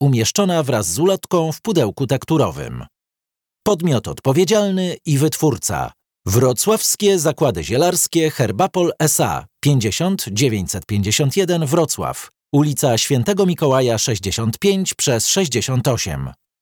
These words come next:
Telefon: plus czterdzieści osiem siedemdziesiąt jeden trzydzieści trzy pięćdziesiąt siedem dwieście dwadzieścia pięć. Faks: plus czterdzieści osiem siedemdziesiąt jeden trzysta siedemdziesiąt dwa czterdzieści siedem czterdzieści.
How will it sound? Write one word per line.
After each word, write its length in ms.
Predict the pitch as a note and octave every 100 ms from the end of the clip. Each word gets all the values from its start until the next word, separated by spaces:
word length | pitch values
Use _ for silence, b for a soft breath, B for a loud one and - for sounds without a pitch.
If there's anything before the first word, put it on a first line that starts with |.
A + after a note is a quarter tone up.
| _
Telefon: 640 | - G3+ A#2+ - D2+ C2 - _
plus 280 | - G#3 -
czterdzieści 640 | - - F#3+ C3+ C#3 - A#2+
osiem 380 | D#2+ - C3 F3
siedemdziesiąt 680 | G#3+ G#3+ G3 F#3 F#2 F2 G#2+
jeden 420 | D#2+ E2+ C#3 E3+ - -
trzydzieści 560 | - C3 G3+ - A3+
trzy 360 | - - A2+ D3+
pięćdziesiąt 540 | - D#3+ A#2 - F2+ D2+
siedem 440 | F#3 F3+ E3 D#3+ - -
dwieście 420 | B2 G#3 - F#3
dwadzieścia 480 | C3 G2+ F2 - C#3+
pięć. 540 | D3+ G#2 B1+ - - _ _ _ -
Faks: 540 | C#3 D3 - - - _
plus 280 | - G#3 A3
czterdzieści 600 | - - C#3+ A2+ A#2+ -
osiem 400 | G2+ D2+ G#2+ D3
siedemdziesiąt 680 | F3+ A2+ G2+ F#2+ F2 G#2 F#2+
jeden 420 | G2 D2+ G2 F3 E3 _ _
trzysta 420 | - - E3+ C#3+
siedemdziesiąt 640 | A2 A#2+ G#2 F2+ - A2+ A#2+
dwa 300 | C#3+ G3 F#3+
czterdzieści 580 | - C#3+ F2+ E3+ -
siedem 400 | B2 F3 E3 D#3+
czterdzieści. 840 | D3 - C#3+ A2+ B2 - - B1+